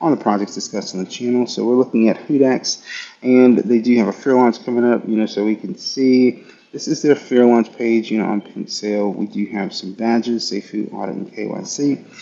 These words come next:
So as far as the audit's concerned, it did pass with no high or medium severity issues. K Y C is gonna be a standard one through Pink Sale. We can see this is upcoming, and the pre-sale is going to go live in just over seven days.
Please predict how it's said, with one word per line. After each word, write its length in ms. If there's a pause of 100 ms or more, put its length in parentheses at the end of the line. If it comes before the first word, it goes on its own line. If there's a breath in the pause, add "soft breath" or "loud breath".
(280 loud breath)
So 400
as 100
far 160
as 100
the 60
audit's 300
concerned, 320
it 20
did 180
pass 300
with 140
no 100
high 240
or 140
medium 260
severity 420
issues. 540
K 180
Y 180
C 180
is 80
gonna 160
be 160
a 20
standard 340
one 140
through 160
Pink 260
Sale. 460 (460 soft breath)
We 80
can 140
see 120
this 180
is 80
upcoming, 1000
and 680
the 40
pre-sale 360
is 80
going 240
to 120
go 140
live 680
in 160
just 200
over 140
seven 320
days. 440